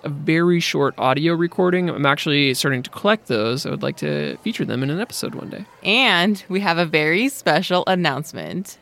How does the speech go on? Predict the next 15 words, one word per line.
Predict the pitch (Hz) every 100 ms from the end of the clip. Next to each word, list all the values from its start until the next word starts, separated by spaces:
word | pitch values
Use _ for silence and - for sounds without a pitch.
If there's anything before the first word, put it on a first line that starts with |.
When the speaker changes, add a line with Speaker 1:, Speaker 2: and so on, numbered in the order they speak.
| _
Speaker 2:
We | 208 294
have | 285 226 208
more | 180 180
stickers. | 240 - 208 156 143 110 113
Speaker 1:
Oh |
my | -
God. | - 143
Okay, | - 113
w-, | 156
so | 156
we | 170 165
have | 180 190
holographic | 202 196 202 180 185 180 190 175
logo | 160 165 151 143
stickers, | 131 - 113 117 120 165 -